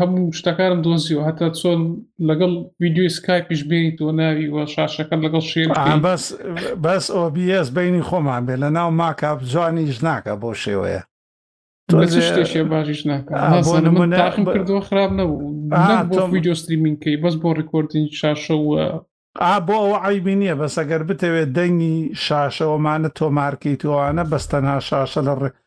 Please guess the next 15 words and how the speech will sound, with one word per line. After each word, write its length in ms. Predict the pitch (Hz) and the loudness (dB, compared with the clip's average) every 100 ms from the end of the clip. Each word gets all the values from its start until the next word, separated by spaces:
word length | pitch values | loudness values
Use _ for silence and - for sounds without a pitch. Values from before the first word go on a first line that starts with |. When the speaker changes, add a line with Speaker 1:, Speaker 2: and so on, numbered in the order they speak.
| _ _ _ | _ _ _
Speaker 2:
یعنی 300 | 143 139 147 170 | 0 2 4 4
Speaker 1:
بەڵێ. 140 | 170 170 | 4 4
Speaker 2:
ئەوەی 220 | 151 165 | 2 2
لە، 80 | 156 156 | 0 0
لە 60 | 165 | 0
ئەوانە 380 | 160 156 160 170 165 | 0 0 2 2 0
ناکە. 320 | 117 92 90 87 _ _ _ - | -2 -4 -8 -10 _ _ _ 2
Speaker 1:
ئا، 80 | 180 | 4
Speaker 2:
لە 60 | 175 170 | 4 2
ماکە 240 | 165 196 | 2 4
Speaker 1:
ئەوە 140 | 254 247 | 4 4
Speaker 2:
ڕێگە. 180 | 269 | 4
Speaker 1:
هەبوو، 120 | - 202 | 2 -4
ئەو 80 | 196 | -4
کێشەی 340 | 220 214 254 | -4 -2 0